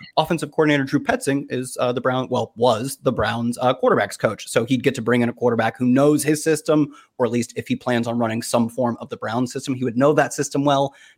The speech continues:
not super expensive, and makes sense as, like, the bridge level quarterback in terms of play quality. So I think he's, like, a pretty strong bet to end up being, he's a free agent. He's a pretty strong bet to be this team's quarterback in week one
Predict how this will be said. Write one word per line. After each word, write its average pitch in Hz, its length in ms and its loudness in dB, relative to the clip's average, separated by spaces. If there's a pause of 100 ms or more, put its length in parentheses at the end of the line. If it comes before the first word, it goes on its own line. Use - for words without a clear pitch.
not 123 200 0
super 185 380 2
expensive, 143 600 0 (320)
and 151 200 4
makes 139 240 2
sense 123 260 2
as, 120 100 -4
like, 113 260 0
the 127 140 2
bridge 123 360 0
level 113 280 2
quarterback 113 560 0
in 117 60 -8
terms 113 260 -2
of 110 180 -14
play 233 200 4
quality. 110 520 0 (180)
So - 120 2
I 135 40 4
think 226 140 2
he's, 156 140 2
like, 135 100 2
a 123 60 -4
pretty - 420 2
strong 123 400 2
bet 123 220 2
to - 160 -4
end 120 160 2
up 117 120 2
being, 120 140 0
he's 123 140 -2
a - 40 -14
free 101 140 -8
agent. 101 240 -8
He's 127 120 0
a 139 40 -6
pretty 135 220 2
strong 123 300 2
bet 120 260 0 (260)
to 131 100 -4
be 117 160 2
this 113 140 2
team's 123 240 -2
quarterback 123 460 2
in 117 100 2
week 117 200 0
one 127 440 2